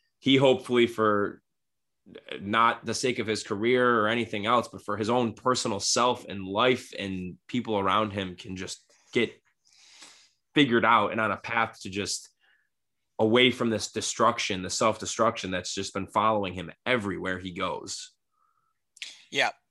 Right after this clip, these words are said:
Speaker 1: Kinda
Speaker 2: Yep.
Speaker 1: hard to talk about. I like, I like, it, it really
Speaker 2: It
Speaker 1: is.
Speaker 2: is. It's not a fun thing to talk about.
Speaker 1: No.
Speaker 2: It's just, yeah. Very disappointing. Um, anything, what else is going on in, uh, well, the <laughs>
Speaker 1: The Austin Bills.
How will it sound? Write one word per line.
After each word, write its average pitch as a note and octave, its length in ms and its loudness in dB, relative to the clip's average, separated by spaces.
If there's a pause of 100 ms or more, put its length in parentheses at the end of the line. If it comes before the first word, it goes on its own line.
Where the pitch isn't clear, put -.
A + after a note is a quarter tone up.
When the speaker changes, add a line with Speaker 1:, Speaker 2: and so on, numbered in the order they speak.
(320)
Speaker 1:
Kinda E3+ 240 4
Speaker 2:
Yep. C3 60 -4
Speaker 1:
hard D#3+ 200 8
to D#3+ 60 4
talk D3+ 340 6
about. A2 320 2
I - 20 2
like, B2+ 160 2
I A2+ 80 2
like, C3 180 4
it, C3 180 2
it B2+ 120 0
really D3+ 220 0
Speaker 2:
It D#3 80 4
Speaker 1:
is. C#3+ 100 4
Speaker 2:
is. - 240 -2
It's B2 120 -4
not A#3 140 4
a G#3+ 60 6
fun G3 220 2
thing F#3 140 -2
to D3 60 -4
talk D#3 260 2
about. - 260 0
Speaker 1:
No. G2+ 80 -4
Speaker 2:
It's F2+ 100 -4
just, - 240 -10 (600)
yeah. G2+ 320 -4 (1040)
Very F3 180 2
disappointing. C#3+ 640 -2 (300)
Um, A2+ 440 0 (160)
anything, G#3+ 300 -2
what A3 100 -2
else - 200 2
is A2+ 100 -4
going G#2+ 260 -4
on G2+ 240 -10
in, G2 120 -18
uh, G2 260 -14 (800)
well, F3+ 400 6
the C#3+ 80 -8 (100)
<laughs> - 200 -8 (360)
Speaker 1:
The C#3 80 2
Austin E3 560 2
Bills. F#3 680 0